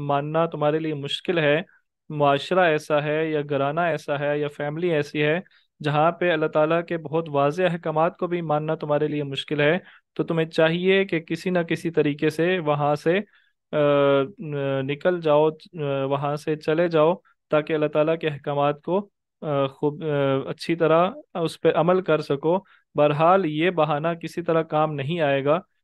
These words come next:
ऐसे लोगों के बारे में अल्लाह ताला ने ये आयत नाजिल फरमाई है कि "इन्नल्लज़ीना तवफ़्फ़ाहुमुल मलाइकतु ज़ालिमी अनफुसिहिम",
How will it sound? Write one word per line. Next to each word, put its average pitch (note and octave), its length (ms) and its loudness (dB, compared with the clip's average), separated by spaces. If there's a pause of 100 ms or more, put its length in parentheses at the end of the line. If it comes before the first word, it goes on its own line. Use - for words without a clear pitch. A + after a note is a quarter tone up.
(140)
ऐसे D3+ 220 -4
लोगों D#3 280 -2
के E3 140 -2
बारे D3 260 0
में D#3 140 -4
अल्लाह D3 180 -2
ताला D3 280 0
ने D#3 160 -6
ये D3+ 80 -4
आयत C#3+ 260 -2
नाजिल C#3 320 -2
फरमाई C#3+ 400 -4
है E3 220 -2 (400)
कि D#3 80 -6
"इन्नल्लज़ीना D#3+ 760 0
तवफ़्फ़ाहुमुल E3 960 0
मलाइकतु D#3 720 0
ज़ालिमी D#3+ 480 0
अनफुसिहिम", E3+ 640 -2